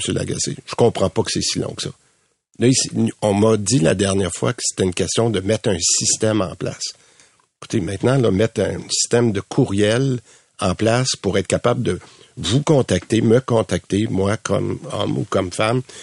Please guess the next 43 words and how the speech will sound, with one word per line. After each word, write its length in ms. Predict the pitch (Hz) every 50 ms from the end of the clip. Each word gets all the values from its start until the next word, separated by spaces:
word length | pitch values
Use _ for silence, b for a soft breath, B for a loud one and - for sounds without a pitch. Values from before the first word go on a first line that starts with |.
| B B B B
de 100 | 98 90
dire, 240 | 80 - 104 110 -
tu 160 | - - -
devrais, 300 | 104 95 92 98 - 92 - - _ _ _
particulièrement 640 | - 90 87 - - - 101 95 90 87 90 104 101
pour 180 | - 92 90
les 240 | 90 95 87 90 95
hommes, 220 | 110 123 147 139 120
là, 60 | 113 120 131 - - -
d'avoir 300 | 104 95 87 104 110 107
un, 120 | 98 92 87 - B B B B B B B B B B B B
un, 160 | 104 101 107 104
un, 60 | 95 - - - 98 - - - -
un 200 | - 87 87 87
rafraîchissement 840 | - - 107 110 - - 131 117 98 - - - - - 104 110 113
ou 180 | 127 127 104 95
un 180 | 95 98 98 87
rappel 480 | - 120 127 - - 117 123 127 127
à 60 | -
tous 160 | - - - 135
les 140 | 127 107
deux 340 | 95 87 98 95 90 90 -
ans 140 | 104 110 113 -
que 100 | - 95
tu 220 | - - - 98
devrais 320 | 95 98 92 - 95 104 113
avoir 300 | 107 92 98 104 101 95
ce 100 | - 90
fameux 380 | 87 - 104 95 95 101 101 101
test-là. 420 | - - - - - - - 104 - - - B B B B B B B B
Je 60 | B
comprends 300 | - 120 117 - - 101
pas 140 | - - 92
que 80 | - -
c'est 100 | 90 90
si 160 | - - -
long. 140 | - - - - -
Fait 160 | - 90 92
que 140 | - - 92
je 640 | 92 92 95 92 95 - - - - - - - -
vais 120 | 98 101 92
continuer 420 | - 98 92 87 - - 101 107
de 60 | 95